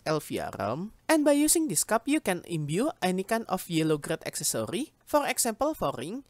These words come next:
you can imbue Ring of Crescent Guardian, Ring Kadri Guardian, Forest Rhonoros Ring,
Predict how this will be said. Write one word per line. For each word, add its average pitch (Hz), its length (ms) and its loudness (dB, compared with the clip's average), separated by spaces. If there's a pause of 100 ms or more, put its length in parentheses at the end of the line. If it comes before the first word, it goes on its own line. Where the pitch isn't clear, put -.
(160)
you 311 160 4
can 185 160 2
imbue 165 560 -2
Ring 190 240 2
of - 200 0
Crescent 175 360 0
Guardian, 151 560 -2 (160)
Ring 190 240 2
Kadri 170 480 0
Guardian, 147 640 -2 (160)
Forest 175 480 4
Rhonoros 160 480 -2
Ring, 214 240 -4